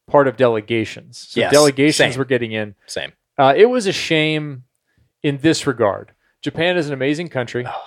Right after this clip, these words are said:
Speaker 1: an incredibly unique, conscientious, wonderful people.
Speaker 2: I can't wait to go back.
Speaker 1: And it was a shame that people did not get to experience it. Those who were coming, my, my whole family was supposed to be there in twenty,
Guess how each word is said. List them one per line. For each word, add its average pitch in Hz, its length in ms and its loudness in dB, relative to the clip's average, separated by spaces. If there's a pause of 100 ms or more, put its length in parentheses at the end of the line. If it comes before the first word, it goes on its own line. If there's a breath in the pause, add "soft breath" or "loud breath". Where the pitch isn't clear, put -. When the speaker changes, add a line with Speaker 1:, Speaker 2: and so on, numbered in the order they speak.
(800 loud breath)
Speaker 1:
an 131 80 -4
incredibly 151 640 0
unique, 135 720 -10 (100)
conscientious, 135 1080 -4 (400)
wonderful 139 840 -2
people. 143 540 -6 (100)
Speaker 2:
I 95 60 -10
can't 87 240 -12
wait 80 140 -10
to - 80 -18
go 80 100 -14
back. 71 260 -12 (240)
Speaker 1:
And 143 460 0 (360)
it 175 180 -4
was 160 180 -2
a 139 60 -4
shame 190 680 -6
that 147 260 -4
people 160 240 -4
did 147 160 -6
not 143 200 0
get 147 120 -10
to 127 140 -8
experience 190 640 -2
it. 214 240 2
Those 143 240 2
who 139 80 -6
were 120 160 -2
coming, 165 340 -4
my, 117 320 -4
my 127 140 -2
whole 131 120 4
family 147 320 -2
was 135 140 -4
supposed - 280 -2
to 139 40 -18
be 143 80 -6
there 139 160 -2
in 120 80 -10
twenty, 135 380 -12